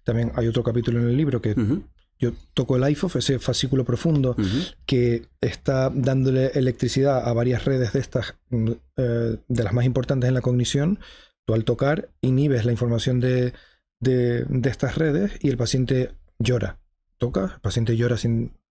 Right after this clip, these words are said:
Speaker 1: tener ningún sentido, y además en este, este caso fue curioso, y al volver a tocar, el, la paciente lloró. O sea, en el mismo sitio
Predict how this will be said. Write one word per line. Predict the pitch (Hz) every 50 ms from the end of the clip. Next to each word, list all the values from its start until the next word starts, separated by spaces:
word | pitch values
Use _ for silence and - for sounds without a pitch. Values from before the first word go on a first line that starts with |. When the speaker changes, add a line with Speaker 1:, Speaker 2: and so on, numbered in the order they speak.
| _ _ _ _ _ _ _
Speaker 1:
tener | - 120 117 120 120
ningún | 120 127 127
sentido, | - 139 135 127 165 170 180 196 226 233 - - - - - - - - -
y | 127
además | 120 120 123 107
en | 123 104 - 147 147 131 123
este, | 113 - - -
este | - - 135
caso | - 131 117 120 127 - - 120
fue | - 127
curioso, | 120 131 127 147 147 - -
y | 147 123
al | 123 117
volver | 117 120 117 120 131
a | 127
tocar, | - 127 - 127 127 147 165
el, | 165 127 123 117 - - - - _ _ _ _ _ _ -
la | 131 127 120
paciente | - 110 - 135 123 120 113 120 117 123 - -
lloró. | 123 117 113 110 117 120 127 120
O | 104 107
sea, | - 135 120
en | 120
el | 123
mismo | 123 131 131 147 143
sitio | - - 165 165 - 202 214